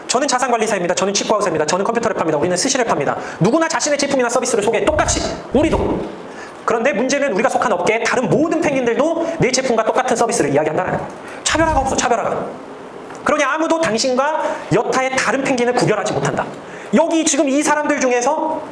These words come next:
핑크 펭귄을 어떻게 찾냐라는 거야. 여러분들이 지에이 업계에서 여러분들이 그 핑크 펭귄이 돼야 된다. 어떻게 핑크 펭귄이 될 거냐? 자, 제품과 서비스 업그레이드에서 지금 당장 벗어나라. 상품을 판매하고 리모델링하고 증권을 전달하고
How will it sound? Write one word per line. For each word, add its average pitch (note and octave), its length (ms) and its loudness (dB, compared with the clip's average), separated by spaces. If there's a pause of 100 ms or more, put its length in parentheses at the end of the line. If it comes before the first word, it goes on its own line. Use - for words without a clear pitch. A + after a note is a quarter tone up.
(120)
핑크 D#4 260 0
펭귄을 A3 320 0
어떻게 - 180 0
찾냐라는 C3 380 0
거야. - 100 -6 (400)
여러분들이 G3 400 2
지에이 G3+ 280 2
업계에서 E3 600 0
여러분들이 F#3+ 380 2
그 F#3+ 80 0
핑크 - 200 2
펭귄이 A3+ 280 0
돼야 D3 140 2
된다. B2 180 -2 (440)
어떻게 - 300 2
핑크 - 220 2
펭귄이 E3 260 0
될 D#3 100 2
거냐? D3+ 220 -2
자, F3 320 0 (340)
제품과 C#4+ 500 2
서비스 C#4+ 360 2
업그레이드에서 G3+ 720 0
지금 G#3+ 320 0
당장 F3+ 380 0
벗어나라. C#3+ 400 0 (340)
상품을 C4+ 520 2
판매하고 B3+ 760 0
리모델링하고 G#3+ 1000 0
증권을 A3 400 2
전달하고 G#3 440 2